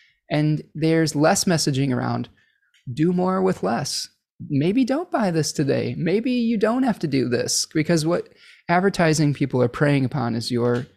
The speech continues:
insecurity, that you may not be enough, or that you may not be good enough, or that you may not be doing enough, you may not be buying enough,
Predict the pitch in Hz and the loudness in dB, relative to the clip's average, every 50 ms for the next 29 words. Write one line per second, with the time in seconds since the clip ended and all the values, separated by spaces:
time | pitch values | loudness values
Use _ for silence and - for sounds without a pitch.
0 | _ _ _ - 135 131 - 139 131 - 113 110 - - - - - _ _ _ | _ _ _ -4 -2 -2 -2 -6 -6 -6 -6 -6 -6 -10 -12 -16 -18 _ _ _
1 | _ _ - - - 135 131 139 143 143 143 139 131 - 131 135 135 127 123 123 | _ _ -8 -2 0 0 2 2 2 2 2 0 0 -2 -2 0 0 0 0 0
2 | 117 117 - - 127 120 117 - - 135 135 127 123 120 120 123 123 123 - 143 | -2 -4 -4 -4 -4 -4 -4 -4 -4 -4 -2 -2 -4 -4 -4 -4 -6 -6 -8 -8
3 | 139 123 120 120 117 117 - 131 127 131 131 127 127 123 120 120 - - - - | -6 -6 -4 -6 -6 -6 -6 -6 -4 -4 -2 -2 -2 -4 -6 -8 -10 -14 -10 -8
4 | 131 120 120 120 120 127 - 135 127 135 120 117 113 - - 120 120 120 - 139 | -6 -4 -4 -6 -6 -8 -8 -8 -8 -6 -6 -8 -8 -10 -10 -12 -10 -8 -6 -4
5 | 139 147 147 139 135 131 127 123 123 120 120 - - _ _ _ _ _ _ _ | -4 -2 -2 -2 -2 -2 -2 -2 -2 -4 -4 -6 -12 _ _ _ _ _ _ _
6 | _ 139 127 135 139 147 147 143 147 143 139 147 143 147 147 147 139 135 131 127 | _ -4 -2 0 0 0 0 0 0 0 0 -2 -2 0 0 0 0 0 0 0
7 | 127 127 123 - - - - | -2 -2 -4 -6 -10 -18 -20